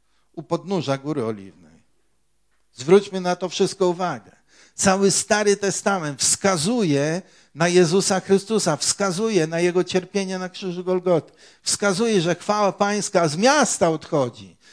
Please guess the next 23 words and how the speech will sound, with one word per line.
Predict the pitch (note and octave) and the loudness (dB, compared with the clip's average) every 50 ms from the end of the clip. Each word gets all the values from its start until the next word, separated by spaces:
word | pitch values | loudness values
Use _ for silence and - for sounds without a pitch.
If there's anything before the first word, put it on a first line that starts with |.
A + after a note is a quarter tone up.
| - _ | -20 _
z | - C#3 D3 | -2 2 6
Jerozolimy | G3+ B3 B3 C4 C4+ A3 C#4+ D#4+ D#4 C#4+ B3 G#3+ F#3 E3+ E3+ | 6 8 8 8 8 10 10 12 12 10 10 4 2 2 2
wychodzi, | D#3 D#3 D#3 - - D3+ C3+ C3 - D3 | 4 2 2 2 4 2 2 2 0 -2
wychodzi | F3 A3 - - A#3 A3 G3+ G#3+ A3+ | -2 -2 2 4 4 4 4 2 0
na | A3+ A#3 | 0 0
Górę | A3+ A3 D#4 E4 D4+ C4+ A3 | 0 2 6 8 10 10 10
Oliwną. | G3+ F#3+ F3 D#3+ D3 C#3 B2 C3 C3+ B2 A2 - - - - _ | 10 8 6 6 4 2 0 -4 -8 -8 -8 -10 -16 -20 -16 _
Już | - G#3 B3 A3 - - - | 4 4 4 6 2 -2 -2
ile | B3+ C4+ C#4+ C#4+ C#4+ D4 | 0 6 8 10 10 10
lat | D4 D4+ C#4+ A#3+ E3+ C3+ B2 - - | 8 6 6 4 4 4 2 -2 -8
przed | _ - - G3+ G3+ F#3 G3 - _ | _ 0 2 2 2 0 -2 -2 _
tym, | - C#4 C#4 G3 E3 E3 E3 | 2 2 4 2 2 0 0
jak | E3 E3+ E3 - | -2 -2 -2 0
Jezus | G#3 A3+ A3 G3+ G#3+ G#3+ F#3+ | 2 4 4 4 4 0 0
Chrystus | - A3 A3+ G#3+ G#3+ G#3+ G3+ - | 0 0 0 2 2 0 0 2
osobiście | G#3 G3 - G3+ G3 G3 B3 C4 - - A#3+ A#3 | 0 2 2 0 0 0 -2 -4 -2 0 -2 0
to | - B3 A#3 | 0 -2 -2
uczynił, | A3 A3+ A3+ - B3 G3 C3+ G#2+ G2+ F#2 F2 E2+ - _ _ _ _ _ _ _ _ _ _ _ _ _ _ _ _ _ _ _ _ _ _ | -2 -6 -4 -2 0 0 -2 -4 -10 -18 -20 -20 -20 _ _ _ _ _ _ _ _ _ _ _ _ _ _ _ _ _ _ _ _ _ _
chwała | _ - - G3 F#3+ G3 G3 F#3+ F#3 | _ 0 2 4 4 4 4 2 2
Pańska | - F#3+ F#3 F3+ F3 C#3+ - - D3+ C#3 | 4 2 2 2 0 -4 -4 -4 -4 -2
była | C3+ D#3+ F3 F3 E3+ | 0 2 2 2 2
pokazana. | - F#3 F3+ - F#3 F3 D#3+ C#3 F3 E3+ D#3 D3 C3 A2 G2 F#2 - - - _ _ - | 2 0 2 2 2 0 4 4 4 4 4 0 -4 -6 -12 -18 -20 -20 -20 _ _ 0
Dlatego | - E3 E3+ E3+ - A3+ C4+ C#4+ A#3+ D3+ C#3 C3+ C3+ C#3 D#3+ E3+ F#3 G#3+ - | 2 2 2 2 2 2 2 2 2 2 2 2 2 2 2 0 -2 -6 -8